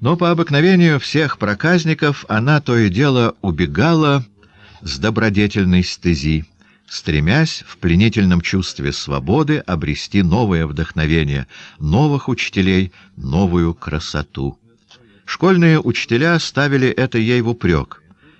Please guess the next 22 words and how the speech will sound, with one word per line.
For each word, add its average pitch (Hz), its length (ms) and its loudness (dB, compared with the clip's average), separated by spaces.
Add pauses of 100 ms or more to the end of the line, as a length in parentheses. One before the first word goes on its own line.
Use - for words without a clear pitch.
(160)
и 98 100 4
не 95 140 4
раз 123 260 0
доходило 98 600 0
до 85 180 -4
горьких 104 580 -2
недоразумений, 85 960 -2 (380)
так 92 220 -4
хорошо 87 480 0
знакомых 85 600 -2
хотя 101 400 -4
бы 95 140 -4
по 87 160 -4
борьбе 76 400 -2
классиков 80 880 -6 (300)
с - 160 -10
романтиками. 69 840 -4 (960)
Школа 185 680 2 (100)
не 127 260 2
предвосхищает 147 1120 0
новой 80 380 2
поэзии 87 800 0